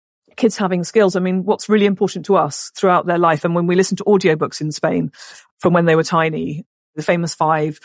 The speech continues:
both my girls speak really well. They have very, very good diction. And it's, it's something that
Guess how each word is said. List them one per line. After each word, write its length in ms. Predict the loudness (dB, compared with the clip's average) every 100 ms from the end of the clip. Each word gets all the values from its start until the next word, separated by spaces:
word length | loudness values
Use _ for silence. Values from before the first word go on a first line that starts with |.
| -20 -20 _
both 240 | 2 2 4
my 100 | 2
girls 380 | 2 0 -2 -10
speak 480 | -8 0 0 0
really 160 | -4 -2
well. 220 | 0 0
They 80 | -2
have 160 | -4 0
very, 260 | 2 2
very 180 | 0 -2
good 160 | -4 -2
diction. 560 | -4 -4 -6 -6 -8 _
And 280 | -2 0 0 -4 _ _ _ _ _ -2
it's, 400 | -2 -2 -10 -14 _ _ _ _ _ _ 2
it's 160 | 2 2
something 460 | 2 2 4 6
that 200 | 6 4